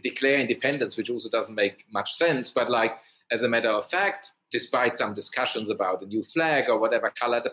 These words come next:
passport might be, saying that clearly the, the D P P government has not changed anything about the status quo, uh, of the island. So, you know, looking into all this, and I've forgotten about Hong Kong, but we, maybe we talk about this later, this leads to the international community to more focus on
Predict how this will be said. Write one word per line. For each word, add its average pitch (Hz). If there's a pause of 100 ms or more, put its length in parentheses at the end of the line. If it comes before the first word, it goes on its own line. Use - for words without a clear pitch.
passport 165
might 127
be, 117
saying 127
that 110 (140)
clearly 190
the, 104
the 101
D 120
P 110
P 113
government 120
has 110
not 117 (180)
changed 156
anything 131
about 95
the 101
status -
quo, 104
uh, 95 (120)
of 113
the 113
island. 127 (220)
So, 127
you 151
know, 185
looking 208
into 160
all 151
this, 180
and 135
I've 131
forgotten 143
about 120
Hong 156
Kong, 104
but 107
we, 113
maybe 110
we 107
talk -
about 98
this -
later, 135 (240)
this 165
leads 170 (100)
to 147
the 123
international 120
community 127
to 120
more 131
focus 127
on 104